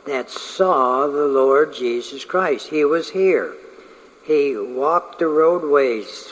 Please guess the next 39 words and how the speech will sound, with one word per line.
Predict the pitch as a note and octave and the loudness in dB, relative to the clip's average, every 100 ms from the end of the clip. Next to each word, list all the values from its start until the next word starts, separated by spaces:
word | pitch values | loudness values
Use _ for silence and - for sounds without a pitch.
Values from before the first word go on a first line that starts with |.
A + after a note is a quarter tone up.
| - | -20
from | - C3 | -16 -14
one | A#2+ D3 E3 | -6 -6 -6
end | D3 D#3+ D#3 | -8 -8 -2
of | D3 A#2+ | -2 0
Israel | D3+ C#3 D#3 D#3+ D#3+ | -2 -2 0 2 0
to | D3+ D#3 | -2 -4
the | D#3+ A2+ | -2 0
other. | C#3 D#3+ C#3+ F2+ - - - - - - - _ | -2 0 -2 -2 -10 -20 -20 -20 -20 -20 -20 _
He | - C#3 C3+ B2+ | -4 0 0 0
had | C3+ C3+ | -2 -2
a | B2+ | -4
public | - D3 D3+ D#3+ - | -2 -2 0 -2 -4
ministry | D#3+ E3 - - E3+ | -12 -12 -12 -10 -10
for | D#3 D#3 | -6 -6
three | D#3 - D3 E3 | -6 -6 -4 -4
and | E3 | -8
a | |
half | D3+ E3 D#3+ D#3+ D#3+ | -10 -8 -8 -8 -6
years. | F3 E3 A2+ - - - - - - - - _ | -2 -2 -2 -8 -16 -20 -20 -20 -20 -20 -20 _
So, | - D#3 C#3 C#3 | -4 0 2 0
uh, | C3 B2 G2+ G#2+ | 0 -2 -6 -8
it's | C3 - | -10 -8
possible | - D#3 E3 - C#3+ C#3+ | -8 -4 -4 -4 0 2
that | C#3 B2 B2 | 2 -2 0
those | D#3 F3 - | 2 2 0
right | D#3 D#3 C#3+ | 0 0 0
there | D#3+ D#3+ | 0 2
he's | D3+ | -2
talking | - D#3 E3+ E3 C#3 | -4 -6 -6 -6 -2
to, | C3+ | -2
if | A#2 | 0
you | A#2+ | -4
see | A#2+ - F3+ | -6 2 6
the | G3+ G3 | 8 6
Son | - G#3+ G3 | 2 2 2
and | D3 | 0
believe | D3+ G3+ A#3 | 6 6 8
on | D3+ A2 | 4 2
him, | F#2+ | -4